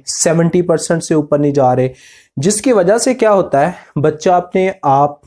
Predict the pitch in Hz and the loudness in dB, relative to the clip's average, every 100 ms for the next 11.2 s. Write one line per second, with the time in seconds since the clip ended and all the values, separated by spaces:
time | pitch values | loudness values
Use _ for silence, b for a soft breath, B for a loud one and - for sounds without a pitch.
0 | _ 143 147 151 160 147 143 151 180 - | _ -2 0 0 0 0 2 0 0 -2
1 | 120 92 - 101 - b b 175 196 226 | -4 -4 -6 -12 -14 b b 0 2 4
2 | 226 - 175 170 175 165 - 196 185 151 | 2 2 -2 0 -2 -2 0 0 2 0
3 | 143 143 165 226 226 214 - 160 151 147 | 0 2 2 2 0 -2 0 0 2 2
4 | 131 120 127 156 b b _ 180 180 185 | 0 -2 -4 -6 b b _ 2 4 4
5 | 180 180 160 160 165 208 202 208 180 - | 4 2 0 -2 0 0 2 2 0 0
6 | 170 165 160 131 120 143 185 226 233 233 | -2 -2 0 0 0 2 0 0 -2 0
7 | 220 214 - 277 - 180 135 147 156 b | 0 0 0 -4 0 -4 -2 -4 -4 b
8 | b b b 151 175 233 233 214 214 214 | b b b -4 0 0 0 2 0 0
9 | 311 302 - 277 220 196 185 190 170 175 | 0 0 0 0 2 2 2 0 2 0
10 | 156 143 147 147 123 107 110 101 101 98 | 0 0 0 0 0 0 0 0 -2 -4
11 | - 101 | -6 -10